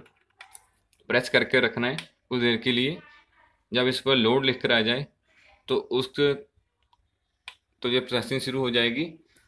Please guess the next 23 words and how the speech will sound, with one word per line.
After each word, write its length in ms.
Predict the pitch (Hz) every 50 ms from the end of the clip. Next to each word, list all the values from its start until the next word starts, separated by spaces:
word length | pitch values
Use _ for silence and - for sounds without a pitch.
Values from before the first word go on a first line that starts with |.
| _ _ _ _ _ _ _ _ _ -
तो 60 | 117
उस 80 | 120 -
समय 180 | 131 131 135
ओके 200 | 135 127 127 135
बटन 240 | 127 123 120 135 131
को 80 | 127 135
छोड़ 240 | - - 113 113
देना 200 | 110 117 120 131
है। 100 | 143 - 180 - - _ - - _ _ _ _ _ _ _ _ _ _ - _ _ - - - - - - - - - - - _ _ _ _ _ _ _ _ - -
तो 60 | 127
दोस्तों, 360 | 117 123 131 127 131 - 156
ये 120 | 147 151
नया 220 | 147 127 117 127 131
सॉफ्टवेयर 360 | 139 131 127 135 135 135 135
है 260 | 127 135 165 - - _ _ _ _
स्काई 360 | - - - - 123 127 135
बॉक्स। 380 | 127 131 131 127 127 - - - - _ _ _ _ _ _ _ _ _ _ _ _ - _ _ _ _ _ _ _ _ -
तो 60 | 127
दोस्तों, 320 | 127 143 151 151 151 165
जो, 140 | 165 160 156
अ, 320 | 151 151 135 135 123 107 -
सॉल्डर, 320 | - - 127 123 131 143
अ, 600 | 139 135 - _ - - 113 120 117 117 117 107